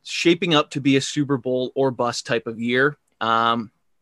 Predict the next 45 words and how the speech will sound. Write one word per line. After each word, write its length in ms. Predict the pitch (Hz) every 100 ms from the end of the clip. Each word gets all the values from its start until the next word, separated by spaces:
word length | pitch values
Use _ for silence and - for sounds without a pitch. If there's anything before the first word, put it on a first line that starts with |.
| _ _ 160
it 80 |
could 160 | 143 175
be 140 | 202
really, 440 | 156 120 135 190 170
really 240 | 143 160
easy 400 | 127 131 135 160
for 140 | 143 139
this 160 | 127
team 240 | - 131 127
to 60 |
punt 420 | - 123 123 - - _ _ _ _
on, 400 | 113 113 113 113 - _ 101 -
I 100 | 117
guess, 160 | 120 120
the 80 | 123
twenty 280 | - 127 120
twenty-two 480 | - 123 117 139
twenty-three 640 | 120 123 120 127 - 151 160
season 400 | - 160 160 156
because 320 | 139 - 131
of 140 | 135
all 180 | 127 123
this 200 | 135 135
kind 180 | - 139
of 120 | 120 _ - _
lost 500 | 123 127 135 - -
money 260 | 131 135 139
before 520 | 123 - 131 131 127
we 140 | 135
even 200 | 127 123
get 220 | 123 127
to 60 | 117
cuts 440 | - 123 120 - -
and 220 | 120 117 _ _
all 140 | - 127
that 200 | 123 120 123 - _ 127
dead 240 | 135 127
money 200 | 127 127
situations. 800 | 127 139 123 123 123 120 127 127
But, 320 | - 123 113 -
uh, 220 | 120 113 - - - - - _ _ _ _ _ _
for 200 | - 175
this 360 | 135 151 262
season, 640 | - 214 208 196 208 208 -
uh, 380 | 120 120 117 117